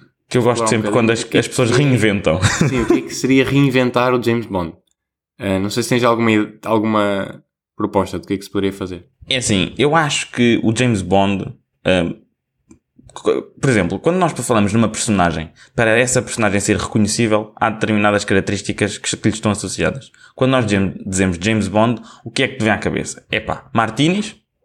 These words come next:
Speaker 2: Uhum.
Speaker 1: agente secreto, ação
Speaker 2: Sim.
Speaker 1: e aquele, aquele ar assim meio de, de galã, assim,
Speaker 2: Sim.
Speaker 1: muita pinta, tudo muito suave, é um bocado por aí. Fatos, por aí. Agora, no meio disto,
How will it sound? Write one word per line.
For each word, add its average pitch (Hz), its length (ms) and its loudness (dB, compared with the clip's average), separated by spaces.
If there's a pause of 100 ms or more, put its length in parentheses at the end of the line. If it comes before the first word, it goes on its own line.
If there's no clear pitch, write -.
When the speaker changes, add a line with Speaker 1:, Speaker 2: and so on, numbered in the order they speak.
(500)
Speaker 2:
Uhum. 107 120 -10
Speaker 1:
agente 107 280 0
secreto, - 500 -2 (840)
ação 120 600 -2 (880)
Speaker 2:
Sim. - 140 -16
Speaker 1:
e 131 560 2 (560)
aquele, 104 760 0
aquele 107 280 0
ar 107 140 0
assim 95 220 -4
meio 104 280 0
de, 95 180 -4
de 85 120 -6
galã, 104 680 2 (460)
assim, 90 360 -6
Speaker 2:
Sim. - 100 -12
Speaker 1:
muita 107 340 0
pinta, 113 400 0
tudo 104 200 -2
muito 107 220 0
suave, 104 580 0 (140)
é - 40 -6
um 101 40 -4
bocado 107 220 -2
por 107 120 -2
aí. 85 180 0
Fatos, - 640 -4
por 107 120 -4
aí. 92 220 -4 (560)
Agora, 101 540 0
no 139 160 4
meio 165 180 2
disto, 120 420 0